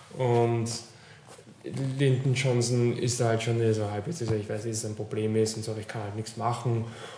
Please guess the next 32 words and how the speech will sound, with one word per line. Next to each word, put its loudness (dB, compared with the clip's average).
Und -6
das -4
dürfte 0
halt 2
historisch -2
irgendwie 0
schon -2
akkurat -2
sein, -2
aber -2
in 0
dem 0
Film, -2
also -6
diskutieren -4
halt 0
Historiker, -8
dass -4
in -4
dem -4
Film -4
er -6
halt -10
ein -12
bisschen -10
zu -8
negativ -6
dargestellt -8
wird, -6
weil -6
er -8
halt -4